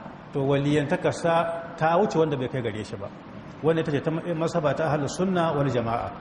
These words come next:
Kuma Allah ya taimake mu. To Allah ya ce waɗannan waliyan Allah babu tsoro gare su, sannan kuma babu baƙin ciki. Sannan lahumul, lahumul bushra, suna da wata irin bushara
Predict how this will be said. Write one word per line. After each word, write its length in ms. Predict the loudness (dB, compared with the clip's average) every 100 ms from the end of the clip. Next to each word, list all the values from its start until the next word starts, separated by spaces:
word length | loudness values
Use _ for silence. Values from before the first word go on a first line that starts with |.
| -14 -14 -14 -12 -12 -2
Kuma 180 | 2 2
Allah 200 | 4 2
ya 40 |
taimake 420 | 0 -2 -4 -2 -4
mu. 120 | -4 -10 -14 -14 -14 -10 0
To 60 | 2
Allah 340 | 4 4 4
ya 100 | 2
ce 140 | 2
waɗannan 360 | 2 4 2 2
waliyan 400 | 2 2 2 0
Allah 400 | 0 0 0 0 0
babu 220 | 2 2
tsoro 360 | 2 2 2 4
gare 300 | 2 4 4
su, 360 | 4 0 0 -2 -8 -16 -16 -16 -12
sannan 320 | 0 2 2
kuma 140 | 2 2
babu 300 | 4 2 0
baƙin 180 | -2 -2
ciki. 240 | -4 -8 -12 -12 -14 -14 -14 -4
Sannan 340 | 0 2 4
lahumul, 560 | 4 4 2 2 0 0
lahumul 400 | 2 2 4 2
bushra, 400 | 2 2 2 0
suna 320 | 0 -2 0 2
da 80 |
wata 160 | 2 2
irin 240 | 0 0
bushara 880 | 0 -2 2 4 4 4 2 -4 -10